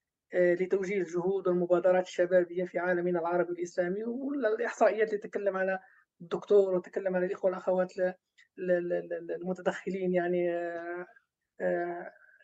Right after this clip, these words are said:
يعني حول نسبة الشباب و-، وحيويتهم في المجتمع العربي والإسلامي. هنا نتكلم كيف، كيف نفتح للشباب منصة للمبادرة والإبداع، وهل يمكن أن يتجه، هنا نتكلم عن المنتدى الإنساني العالمي، ليفتح له فروع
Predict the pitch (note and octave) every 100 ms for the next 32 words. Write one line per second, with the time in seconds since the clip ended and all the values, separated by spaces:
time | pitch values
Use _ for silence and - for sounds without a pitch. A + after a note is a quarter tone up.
0 | - F3 F3+ - F#3+ F3+ F#3+ F#3 F3+ -
1 | F#3 F#3+ F#3 F#3 F3+ F3+ F3+ F3+ F3+ _
2 | _ _ F#3 F#3 F3+ F3+ - F#3+ F#3+ F#3
3 | F#3 F#3 F3+ F#3 F3+ F3+ F3 F3+ F3 F3
4 | F3 F#3 F#3 A3 - _ _ F#3 G#3+ G#3+
5 | - A3+ G#3+ - A3+ - A#3+ A3 A3+ -
6 | - G3+ F3+ F#3+ F#3 G3+ F#3+ F#3+ G3+ -
7 | G3 F#3 F3+ F3 F#3+ F3+ F3+ F3 F#3 F3
8 | F#3+ G3 - _ _ - G3+ G#3+ A3 A#3+
9 | A#3 G3+ G3+ G3 - G#3+ F3+ F#3 E3+ -
10 | - F#3+ F#3+ - G#3 G#3 F#3+ F#3 G3 A3
11 | G3 F#3+ G3 F#3+ G3+ G3 F3+ F3+ F#3 F#3
12 | A3 - _ _ _ F#3+ G#3 G3+ A3 G3
13 | G3 F#3 F3+ F3+ F#3 G3+ G3+